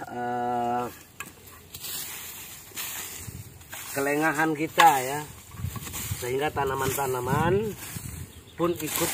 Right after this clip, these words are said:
terabaikan. Oke. Kemudian kalau saya mau memupuk biasanya begini, guys. Saya menggunakan garpu seperti ini. Ya. Kenapa?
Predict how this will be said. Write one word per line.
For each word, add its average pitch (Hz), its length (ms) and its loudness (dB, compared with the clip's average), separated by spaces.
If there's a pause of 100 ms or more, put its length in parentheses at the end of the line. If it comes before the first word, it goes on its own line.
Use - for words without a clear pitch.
terabaikan. 135 1040 2 (480)
Oke. - 320 0 (1900)
Kemudian 202 320 2
kalau 208 160 6
saya 190 160 6
mau 185 160 4
memupuk 180 400 0
biasanya 185 320 4
begini, 175 240 8
guys. 156 240 4 (1040)
Saya 156 160 4
menggunakan 151 720 6 (480)
garpu 120 400 6
seperti 110 400 -2
ini. 107 180 0 (1000)
Ya. 113 240 -2 (960)
Kenapa? 143 640 8